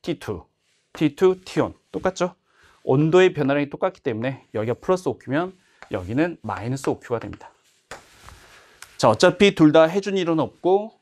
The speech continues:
내부 에너지만 변하고 있기 때문에 둘은 같아야 된다라고 해주면 되겠죠. 아마 이제 표를 다 그린 친구들은 여기에 델타 U가 없기 때문에 플러스, 마이너스 합해서 영이 돼야 되기 때문에 여기가 플러스 오 큐면 여기는 마이너스 오 큐다.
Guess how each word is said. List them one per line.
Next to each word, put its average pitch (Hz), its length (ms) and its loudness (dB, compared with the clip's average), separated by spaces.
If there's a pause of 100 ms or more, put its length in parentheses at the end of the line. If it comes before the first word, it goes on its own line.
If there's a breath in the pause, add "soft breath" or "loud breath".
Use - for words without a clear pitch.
내부 143 380 0
에너지만 151 360 0
변하고 131 260 -6
있기 - 160 -12
때문에 135 500 -4
둘은 131 300 -4
같아야 - 320 -2
된다라고 110 440 -2
해주면 113 180 -10
되겠죠. 82 360 -14 (140)
아마 123 160 0
이제 131 120 0
표를 214 300 0
다 147 160 -6
그린 143 180 -6
친구들은 151 640 -4 (500 soft breath)
여기에 131 320 2
델타 131 320 -2
U가 151 140 0
없기 - 220 -8
때문에 123 480 -6 (140)
플러스, 185 680 0 (560)
마이너스 107 680 -4 (180)
합해서 175 440 -2
영이 127 340 -2
돼야 139 140 0
되기 113 220 -10
때문에 127 480 -6
여기가 107 240 -4
플러스 175 300 -4
오 - 100 -4
큐면 156 420 -4
여기는 104 220 -10
마이너스 107 360 -4
오 127 40 -6
큐다. - 320 -8